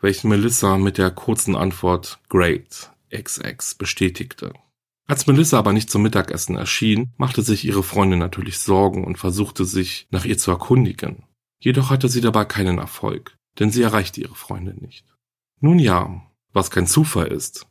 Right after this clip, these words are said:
denn aktuell hatte Melissa ja ganz andere Sorgen als das Mittagessen mit ihrer Freundin,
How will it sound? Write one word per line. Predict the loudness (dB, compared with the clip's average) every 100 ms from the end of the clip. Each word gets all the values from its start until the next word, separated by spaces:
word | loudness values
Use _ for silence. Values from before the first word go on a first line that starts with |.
| _ _
denn | 0 0 0
aktuell | -4 -2 0 0
hatte | 0 0
Melissa | 2 2 2 2
ja | 2
ganz | -2 -4 -2
andere | -2 -2 0
Sorgen | 2 4 2 -2
als | -4 -6 -2
das | -2 0
Mittagessen | -2 0 -2 -2 -4 -2
mit | -4
ihrer | -4 -10
Freundin, | -2 2 2 0 -4